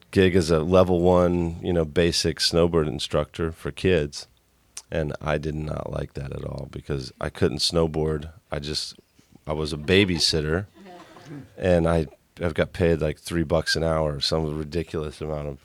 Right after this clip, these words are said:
nothing. So, uh, and I had other, I was tuning skis and I was making tacos, but Wednesday night, open mic nights at the Gold Pan Saloon, that was my,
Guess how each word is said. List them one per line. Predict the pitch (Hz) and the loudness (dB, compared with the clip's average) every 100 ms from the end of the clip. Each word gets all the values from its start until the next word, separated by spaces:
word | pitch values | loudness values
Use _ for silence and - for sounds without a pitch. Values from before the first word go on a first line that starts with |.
| - | -16
nothing. | 85 80 78 73 71 - - - - _ - | -6 -6 -4 -8 -10 -14 -20 -20 -20 _ -18
So, | - 90 80 78 78 - | -2 2 2 0 -6 -10
uh, | - 78 - - | -6 -6 -6 -2
and | 87 | 2
I | 87 | 2
had | 90 78 | 2 0
other, | 73 85 82 76 | 0 0 -2 0
I | 87 | -2
was | 76 - - | 0 -2 -2
tuning | - 101 85 | 0 2 2
skis | 82 - 104 101 98 92 | -2 -2 0 2 2 2
and | 87 | 2
I | 82 | 2
was | 80 76 | 0 -2
making | 87 87 76 | -2 -2 -2
tacos, | - 87 85 - 82 82 76 | 2 4 4 4 2 2 -2
but | 80 - - | -4 -6 -6
Wednesday | 87 98 104 101 117 | 4 4 6 6 8
night, | 120 123 | 8 8
open | 113 110 117 | 6 4 6
mic | 113 120 98 | 8 6 6
nights | 98 90 | 4 4
at | 85 | 0
the | 85 | 0
Gold | 92 92 | 2 4
Pan | 95 98 98 | 6 6 4
Saloon, | 101 101 110 90 | 4 6 8 6
that | 82 | 6
was | 87 | 4
my, | 90 87 | 4 4